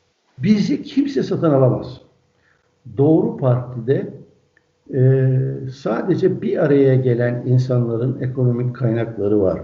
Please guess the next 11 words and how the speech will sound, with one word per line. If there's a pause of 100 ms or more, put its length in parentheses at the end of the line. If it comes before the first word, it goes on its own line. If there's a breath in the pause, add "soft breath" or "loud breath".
(120)
Başka
kimsenin
bir
kuruş
parası
yok.
Biz
kendi
arkadaşlarımızla
bunu
kuruyoruz.